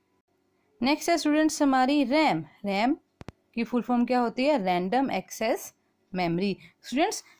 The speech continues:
जो रैम है हमारी, इसमें हम अपनी इन्फॉर्मेशन को रीड भी कर सकते हैं और साथ में राइट भी कर सकते हैं। We can read information from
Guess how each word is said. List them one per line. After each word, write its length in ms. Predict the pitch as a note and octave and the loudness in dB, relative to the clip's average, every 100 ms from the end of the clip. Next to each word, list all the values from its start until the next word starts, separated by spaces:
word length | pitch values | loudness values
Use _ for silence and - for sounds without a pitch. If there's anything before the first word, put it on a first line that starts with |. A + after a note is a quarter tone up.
| _ _ | _ _
जो 220 | F#3+ B3+ C#4+ | -6 0 0
रैम 340 | A#3+ C4 D4+ | 2 4 4
है 120 | D#4+ | 4
हमारी, 500 | D#4+ C#4 F#3+ F3 A3 D#4+ _ _ _ _ | 4 2 2 0 -2 -4 _ _ _ _
इसमें 360 | C4 B3 D4+ F4 | -4 -2 2 2
हम 220 | D#4 B3+ | 4 2
अपनी 420 | B3+ G#3 - B3+ C#4 A#3 | 2 -2 0 0 0 0
इन्फॉर्मेशन 640 | G#3+ G#3 A#3 G#3+ G3+ A#3 A3+ | -2 -2 0 0 -2 -2 -2
को 180 | A#3+ | -2
रीड 300 | A#3 F3+ F3 | -2 0 -2
भी 120 | D#3+ G#3 | -2 -4
कर 180 | A#3 | -2
सकते 340 | A3+ - B3+ C4+ | -4 -6 -4 0
हैं 100 | D4 | 2
और 120 | C#4+ | 0
साथ 340 | - F3+ E3+ | 0 -4 -2
में 180 | A#3+ D#4 - - _ - | 0 0 -2 -14 _ -4
राइट 360 | G#3+ G#3+ G#3+ F#3+ | 0 0 -2 -4
भी 180 | F#3 C#4 G4 - _ _ _ | -2 0 0 -6 _ _ _
कर 160 | C#4 C4+ | 0 0
सकते 460 | - F#3 - - | -2 -6 -6 -4
हैं। 380 | F#3 D#3+ B3 F3 - _ _ _ _ _ | -4 0 0 0 -6 _ _ _ _ _
We 240 | G3+ F#3 C4+ C#4+ | -8 -2 -2 0
can 200 | D4 C#4 G#3+ | 2 2 2
read 380 | F#3+ B3+ D#4+ E4 A3 | 0 0 0 -2 -2
information 720 | G3+ - G#3+ G#3 G#3 - D4 D4+ | -2 -2 -2 -2 -2 -2 0 0
from 280 | - G#3 G3+ | -2 -2 -2